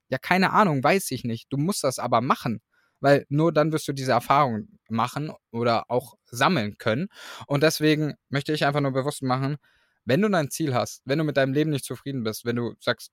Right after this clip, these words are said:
„Mein Leben könnte deutlich besser sein und ich habe meine Ziele einfach vor Augen“, dann schieb das nicht auf irgendwann, weil irgendwann wird meistens zu nie und am Ende des Tages ist es halt wirklich so, „Memento mori“, du wirst sterben und deswegen solltest du deine Ziele und deine Träume verwirklichen.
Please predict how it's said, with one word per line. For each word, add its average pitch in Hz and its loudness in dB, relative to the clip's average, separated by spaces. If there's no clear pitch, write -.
„Mein 120 -2
Leben 151 0
könnte 147 -4
deutlich 147 -2
besser 143 -2
sein 113 0
und 143 -6
ich - -8
habe 185 0
meine 160 -2
Ziele 175 -2
einfach 135 -6
vor 120 2
Augen“, 135 2
dann 143 4
schieb - -4
das - 0
nicht 156 -2
auf 127 0
irgendwann, 120 0
weil 120 -2
irgendwann 143 2
wird 117 0
meistens 127 -2
zu 113 -6
nie 139 -2
und - -4
am 104 0
Ende 113 0
des 110 -4
Tages 107 0
ist 107 -8
es 113 -8
halt 113 -2
wirklich 110 -10
so, 107 -2
„Memento 110 -4
mori“, 110 -6
du 120 -6
wirst 117 -8
sterben 117 -2
und 110 -8
deswegen 104 -6
solltest 123 -8
du 120 -6
deine 104 -4
Ziele 107 -6
und 104 -10
deine 104 -6
Träume 101 -10
verwirklichen. - -16